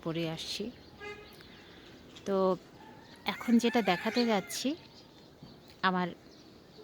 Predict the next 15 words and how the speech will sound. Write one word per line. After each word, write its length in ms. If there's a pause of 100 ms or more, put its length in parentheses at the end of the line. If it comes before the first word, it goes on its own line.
(320)
বাগানের 400 (120)
সর্বশেষ 480 (180)
আপডেট। 340 (680)
এবং 140 (180)
শীতে 320 (1120)
আমি 180
কী 160
করে 140 (120)
বাগানের 420
যত্ন 180 (120)
নেই, 180
because 320 (1080)
বর্ষায় 360
যেমন 200 (840)
গাছপালার 440